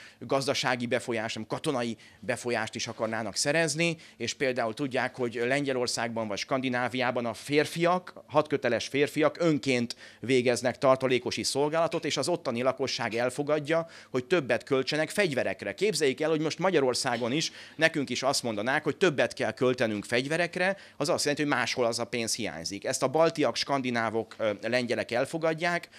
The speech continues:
csehek, szlovákok, magyarok, mi máshogy gondolkodunk, mi magyarok is négyszer mérkőztünk meg az oroszokkal, kétszer a németekkel, egyik sem volt sikeres százötven év alatt, mi más következtetéseket vontunk le a történelemből, hogy egy partneri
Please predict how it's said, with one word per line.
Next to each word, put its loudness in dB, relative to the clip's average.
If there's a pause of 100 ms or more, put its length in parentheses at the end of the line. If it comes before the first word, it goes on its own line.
(240)
csehek, 2
szlovákok, 2
magyarok, 2
mi 0
máshogy 2
gondolkodunk, -2 (220)
mi 0
magyarok 4
is -2
négyszer 2
mérkőztünk -2
meg -4
az -4
oroszokkal, 0
kétszer -2
a -2
németekkel, -2
egyik -2
sem -2
volt 0
sikeres -2
százötven -2
év -2
alatt, 2
mi 0
más 2 (220)
következtetéseket -2
vontunk -4
le 2
a 2
történelemből, 0 (320)
hogy 0
egy 0
partneri 2